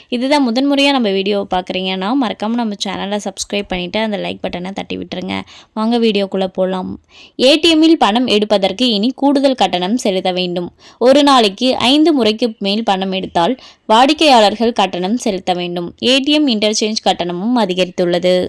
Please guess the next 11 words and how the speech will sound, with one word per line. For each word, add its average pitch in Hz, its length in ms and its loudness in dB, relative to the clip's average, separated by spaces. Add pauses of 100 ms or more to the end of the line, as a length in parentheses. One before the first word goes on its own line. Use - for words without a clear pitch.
(260)
இதுவரை 220 400 4 (220)
ஒரு 240 220 2
நாளைக்கு 202 400 0 (200)
ஐந்து 262 240 -2
முறை 196 160 0 (100)
இலவசமாக 202 720 -4
பணம் 202 280 -4
எடுக்க 180 260 -10
முடியும். 180 340 -8 (380)
ஆனால் 208 320 2
இப்போது 185 340 -4